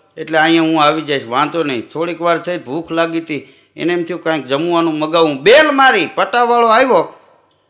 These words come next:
તો કે, "જમવું છે?" તો ચાર કટકા બ્રેડના, એક ચા લઈને આવ્યો. એટલે એને એમ થયું કે આ હળવો નાસ્તો હશે, પછી સારું આવશે, એટલે એ બ્રેડ ખાધીને ચા પીધો ને પાછી બપોરે બેલ વગાડી.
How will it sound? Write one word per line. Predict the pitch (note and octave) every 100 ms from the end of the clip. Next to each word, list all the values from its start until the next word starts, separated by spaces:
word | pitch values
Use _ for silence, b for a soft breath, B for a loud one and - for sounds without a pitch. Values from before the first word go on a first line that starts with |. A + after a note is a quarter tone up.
| _ _
તો | F3
કે, | F#3+ D#3
"જમવું | D#3 G3+ B3+ A#3
છે?" | F3+ D#3 C3
તો | E3 D#3+
ચાર | D#3+ F3 G#3 G#3
કટકા | G#3 G#3 - F#3+
બ્રેડના, | F#3 G3+ G3+ G#3+ G#3 G3+ -
એક | - F3+ -
ચા | F#3+ F#3
લઈને | E3+ C#3 B2
આવ્યો. | A#2 F#2+ G2 _ _ _
એટલે | E3 F3+
એને | G#3
એમ | A#3+ A3
થયું | G#3
કે | F#3+
આ | E3+
હળવો | E3+ G#3+ G3+
નાસ્તો | F#3+ G#3 G3 F#3+
હશે, | D#3+
પછી | E3 F#3+ F#3+ F3+
સારું | E3 D#3+ C#3+
આવશે, | C3+ C3
એટલે | C3+ C#3+ D#3
એ |
બ્રેડ | D3+ E3+ F3+ -
ખાધીને | D#3 D#3 D3 C3+
ચા | D3+ D#3+
પીધો | C#3+ C#3+ C#3+
ને | C3 b b b b b -
પાછી | D#3 F#3 G3+
બપોરે | F#3+ G3 G3 F#3 F#3
બેલ | F3 - E3 F3+ E3+
વગાડી. | E3 E3 D3+